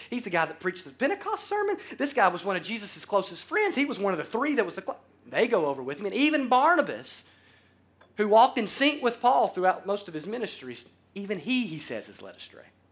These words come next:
And what's happening here is it's a, really a show of hypocrisy.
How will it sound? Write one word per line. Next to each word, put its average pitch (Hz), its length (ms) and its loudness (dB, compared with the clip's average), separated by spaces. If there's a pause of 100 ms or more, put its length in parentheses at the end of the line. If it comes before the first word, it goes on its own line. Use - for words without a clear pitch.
(1000)
And 202 160 4
what's 214 200 6
happening 240 400 4
here 180 160 2
is 160 120 -4
it's 165 160 -8
a, 160 60 -4 (100)
really 175 240 2
a 156 40 0
show 151 420 0
of 123 420 0 (540)
hypocrisy. - 640 -6